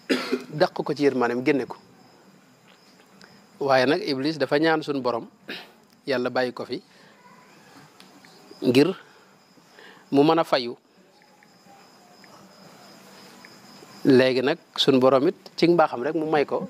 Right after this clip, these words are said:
mu nekk fi. Léegi nag Iblis nag moom, bi ko suñu borom dàqee nag, dafa nekkaat ci biir doomu aadama yi. Doomu aadama ju ne, fi ne Iblis dafa am ay sëti boppam ak i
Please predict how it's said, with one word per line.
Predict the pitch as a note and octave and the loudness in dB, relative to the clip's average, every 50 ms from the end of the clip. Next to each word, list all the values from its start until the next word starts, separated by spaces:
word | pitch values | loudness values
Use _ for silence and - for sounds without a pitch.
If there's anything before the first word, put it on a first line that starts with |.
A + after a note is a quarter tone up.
| - - | -8 -4
mu | D3+ C#3+ | -4 -2
nekk | C3+ A#2+ - - | -2 -4 -6 -10
fi. | - - - - _ - - - - - - - - - - - - - - - - - - - - - - - - - - - - _ - - - - - - - - - - - - - - - - - | -16 -20 -20 -20 _ -20 -20 -20 -20 -20 -20 -20 -20 -20 -20 -20 -20 -20 -20 -20 -20 -20 -20 -20 -20 -20 -20 -20 -20 -20 -20 -20 -20 _ -20 -20 -20 -20 -20 -20 -20 -20 -20 -20 -20 -20 -20 -20 -18 -8 -2
Léegi | - C3 C#3 D3 | 2 4 4 4
nag | D3 D#3+ - | 4 4 2
Iblis | F3+ G3 F#3+ G3 G3+ E3+ D#3+ | 2 2 2 0 -2 0 0
nag | D3+ D3+ E3 | 0 0 2
moom, | E3 D3 F#3 B3+ - - _ _ _ - _ _ _ - - _ _ _ _ _ _ _ _ - - - - - - - - - - - - | 2 0 0 -2 -4 -12 _ _ _ -20 _ _ _ -20 -20 _ _ _ _ _ _ _ _ -20 -20 -20 -20 -20 -20 -20 -20 -20 -20 -8 -2
bi | C#3 D#3 | 0 2
ko | E3+ G3 | 2 2
suñu | F3 F#3+ F#3+ F#3+ | 2 2 0 0
borom | E3 D#3 D3 C#3 B2+ B2+ C3+ - - - | 0 2 0 0 0 -4 -8 -12 -16 -14
dàqee | B2+ C3 B2 - B2 A#2+ | -12 -12 -12 -10 -10 -10
nag, | A#2+ C3+ D3 - _ _ _ - A#3 A3 F#3 | -10 -10 -12 -14 _ _ _ -20 -20 -18 -16
dafa | - B2+ B2 D3+ E3+ | -16 -14 -10 -10 -10
nekkaat | F#3+ G3 - F3+ E3 - | -8 -8 -8 -10 -8 -8
ci | F3+ | -8
biir | D#3+ E3+ F3 | -6 -4 -4
doomu | D3+ D3+ C3 B2+ A#2+ | -4 -4 -4 -4 -4
aadama | A#2 A2 G#2+ G#2+ | -4 -4 -6 -10
yi. | A2+ D3+ F3+ G3 - _ - | -12 -14 -16 -20 -20 _ -14
Doomu | C3 B2 C3 | -12 -8 -6
aadama | B2+ B2 B2 B2 B2 | -6 -4 -4 -4 -4
ju | C3 D3+ | -4 -6
ne, | E3+ F#3+ F3+ | -8 -8 -10
fi | - B2+ | -10 -8
ne | C3 C#3+ | -6 -6
Iblis | - B2+ C3+ E3 F3 - - - _ _ - - - - - - - - - - - | -6 -4 -4 -6 -6 -8 -12 -20 _ _ -20 -20 -20 -20 -20 -20 -20 -20 -18 -16 -6
dafa | A#2+ C3+ | -2 -2
am | C#3 E3+ | 0 0
ay | E3+ E3 D3 | 0 -2 -2
sëti | - F3 C#3 - | -4 -4 -4 -4
boppam | B2+ B2 A#2+ A2+ A#2+ - - | -2 -2 -2 -4 -4 -8 -12
ak | C3+ - - | -14 -12 -12
i | B2+ C#3 | -12 -12